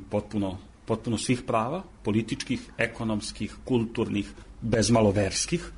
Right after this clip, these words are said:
E, Srpska pravoslavna crkva nije funkcionisala u punom kapacitetu na teritoriji Beogradskog pašaluka, ona je funkcionisala kao Karlovačka mitropolija na teritoriji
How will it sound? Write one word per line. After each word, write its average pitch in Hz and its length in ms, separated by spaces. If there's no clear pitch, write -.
E, 98 180
Srpska - 400
pravoslavna 117 480
crkva 123 340
nije 127 300
funkcionisala 107 760
u 101 40
punom 104 280
kapacitetu 98 640
na 98 80
teritoriji 101 460
Beogradskog 101 460
pašaluka, 120 480
ona 104 100
je 101 60
funkcionisala 101 600
kao 101 160
Karlovačka 104 560
mitropolija 104 640
na 98 120
teritoriji 98 560